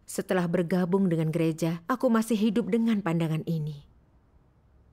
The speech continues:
Aku melakukan tugasku demi reputasi dan kedudukan.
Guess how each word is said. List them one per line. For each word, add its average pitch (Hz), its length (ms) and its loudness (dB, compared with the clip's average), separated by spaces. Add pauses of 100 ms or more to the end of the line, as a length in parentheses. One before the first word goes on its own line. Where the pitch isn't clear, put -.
(140)
Aku 233 400 0
melakukan 180 480 2
tugasku 196 480 0
demi 214 320 4
reputasi 190 720 0 (160)
dan 233 240 -6
kedudukan. 160 880 -4